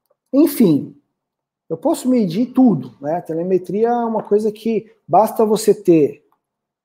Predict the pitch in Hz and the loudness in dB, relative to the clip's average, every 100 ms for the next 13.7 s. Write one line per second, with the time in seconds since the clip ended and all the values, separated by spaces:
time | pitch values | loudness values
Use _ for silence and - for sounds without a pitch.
0 | _ _ _ 147 156 - 165 151 151 240 | _ _ _ -8 -8 -4 -4 -2 -2 -4
1 | 277 330 - _ _ _ _ _ _ 147 | -6 -12 -14 _ _ _ _ _ _ -8
2 | 131 139 143 208 - 269 277 151 160 160 | -2 0 0 -2 -2 -2 -4 0 0 -2
3 | - 160 160 151 - 156 226 208 208 165 | -6 -2 -2 -2 -2 0 2 2 2 0
4 | - 156 143 135 120 _ _ _ - 156 | 0 -4 -2 -4 -8 _ _ _ -8 -4
5 | 151 160 160 165 165 160 156 160 151 139 | 2 2 2 2 2 2 0 0 -2 0
6 | 151 180 269 302 339 - _ _ _ 156 | -2 -2 -2 -2 -4 -8 _ _ _ -2
7 | 151 180 185 190 202 220 220 180 202 208 | 2 2 4 6 8 6 0 -2 0 0
8 | 208 208 202 - 196 196 233 269 _ _ | -2 0 0 0 -2 0 0 -4 _ _
9 | _ _ _ 165 185 190 180 190 160 170 | _ _ _ -6 0 2 4 2 2 2
10 | 185 185 185 175 185 214 214 - _ _ | 2 -2 -12 -4 -2 -2 -6 -18 _ _
11 | _ _ 135 175 180 - 226 190 208 240 | _ _ -2 0 0 -2 -4 -2 -2 -2
12 | 180 156 196 175 135 151 156 160 151 143 | -4 -4 -6 -10 -10 -10 -8 -10 -10 -12
13 | - 156 151 143 202 226 _ | -10 -8 -6 -4 -4 -6 _